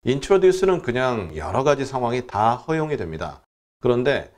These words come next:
예를 들어 상사에게 어떤 아이디어를 보고한다 하면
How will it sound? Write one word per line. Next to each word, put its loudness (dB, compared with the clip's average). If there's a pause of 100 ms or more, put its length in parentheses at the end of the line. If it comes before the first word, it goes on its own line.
(380)
예를 4
들어 0
상사에게 0
어떤 -2
아이디어를 -4
보고한다 -2
하면 -2